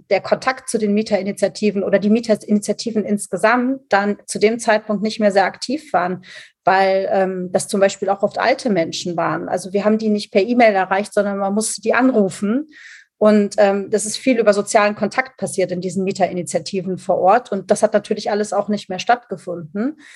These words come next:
Gleichzeitig hatte man aber total viele Aktivistinnen, die, glaube ich, oder Leute, die dann dazugestoßen sind, die, ähm, dieses etwas soziale Loch der Corona-Krise für sich genutzt haben, indem wir abends Plena veranstaltet haben.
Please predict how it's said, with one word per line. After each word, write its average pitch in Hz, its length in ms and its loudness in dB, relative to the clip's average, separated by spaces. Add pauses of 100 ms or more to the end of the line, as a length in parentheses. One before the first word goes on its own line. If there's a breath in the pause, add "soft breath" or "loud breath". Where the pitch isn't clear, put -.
(200 loud breath)
Gleichzeitig 254 680 2
hatte 208 200 -2
man 202 160 -2
aber 196 180 -2
total 214 380 0
viele 220 240 -4
Aktivistinnen, 262 760 -4
die, 226 80 -10
glaube 208 260 0
ich, 190 80 -10
oder 170 340 -4
Leute, 202 300 0
die 202 120 -10
dann 202 200 2
dazugestoßen 190 840 -2
sind, 214 360 -4 (500 loud breath)
die, 240 400 2
ähm, 233 600 0 (340)
dieses 214 200 -4
etwas 233 320 2
soziale 214 420 4
Loch 226 300 2
der 233 160 2
Corona-Krise 214 1120 0 (460 loud breath)
für - 120 -2
sich 220 300 -10
genutzt - 500 0
haben, 226 300 2
indem 220 220 0
wir 208 100 2
abends 220 320 -2
Plena 233 320 4
veranstaltet 165 800 -8
haben. 202 480 -2